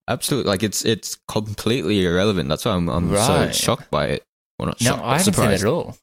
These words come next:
Speaker 1: Yeah, so
Speaker 2: Hmm.
Speaker 1: I don't know. That's weird. Maybe
Speaker 2: <laughs>
Speaker 1: a change in their algorithm, or somehow I fit the criteria
Speaker 2: For
Speaker 1: to
Speaker 2: this, this particular
Speaker 1: be shown
Speaker 2: person.
Speaker 1: it.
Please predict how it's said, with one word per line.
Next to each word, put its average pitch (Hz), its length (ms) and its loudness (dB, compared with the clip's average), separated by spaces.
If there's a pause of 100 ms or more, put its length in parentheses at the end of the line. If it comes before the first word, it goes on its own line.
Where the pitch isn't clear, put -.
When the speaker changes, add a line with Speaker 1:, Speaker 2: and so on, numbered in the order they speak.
(240)
Speaker 1:
Yeah, 104 320 0 (100)
so 87 380 0 (840)
Speaker 2:
Hmm. 107 360 2
Speaker 1:
I 131 60 4
don't 120 120 2
know. 90 120 4
That's 95 160 0
weird. 87 160 4
Maybe 95 400 4
Speaker 2:
<laughs> 156 240 0
Speaker 1:
a 226 140 0
change 90 320 0
in 90 80 2
their 87 180 0
algorithm, 85 640 0
or 80 380 0 (640)
somehow 90 440 -4
I 78 100 0
fit - 280 -6
the 90 60 -6
criteria 82 760 -2 (520)
Speaker 2:
For 117 80 -4
Speaker 1:
to - 100 -6
Speaker 2:
this, 80 220 -4 (120)
this - 160 -4
particular - 460 -2
Speaker 1:
be - 40 -6
shown 131 460 0
Speaker 2:
person. 170 240 -2 (160)
Speaker 1:
it. - 180 -2